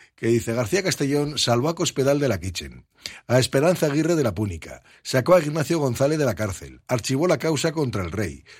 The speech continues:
nunca supo quién era M. Rajoy, ha abierto veinte causas contra Podemos y ha imputado por terrorismo a Marta Rovira por una manifestación". Dice Rufián,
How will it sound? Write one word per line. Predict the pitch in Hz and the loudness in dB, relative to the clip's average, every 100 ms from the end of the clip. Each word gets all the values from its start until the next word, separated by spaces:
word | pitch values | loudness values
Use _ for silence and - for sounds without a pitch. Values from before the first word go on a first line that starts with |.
| _ | _
nunca | 127 139 190 175 - | 0 2 2 2 4
supo | 175 165 139 | 4 2 0
quién | 151 151 | 0 2
era | 160 151 | 2 2
M. | 151 139 104 165 156 | 2 0 0 -2 0
Rajoy, | 135 113 - 113 90 85 - - - - | -2 -2 2 2 2 -4 -12 -18 -18 -2
ha | 151 | 4
abierto | 165 165 170 135 143 | 6 6 4 2 0
veinte | 135 180 170 151 | 4 2 2 -2
causas | 139 127 110 107 | 0 0 -2 -4
contra | 123 113 175 | -6 0 0
Podemos | 139 147 170 160 127 - | 2 0 0 0 -2 -2
y | 143 | 0
ha | |
imputado | 185 151 147 131 117 | 0 -2 0 0 0
por | 104 117 | -2 0
terrorismo | 180 156 147 170 147 | 0 0 0 0 0
a | 139 | 0
Marta | 160 139 131 | 0 0 0
Rovira | 127 165 151 | 2 2 4
por | 127 | 2
una | 147 135 | 0 0
manifestación". | 127 113 101 92 95 95 - _ _ _ _ - - | 0 0 -2 -4 -6 -8 -10 _ _ _ _ -20 -6
Dice | 123 113 | -2 0
Rufián, | 98 90 87 | 0 -2 -6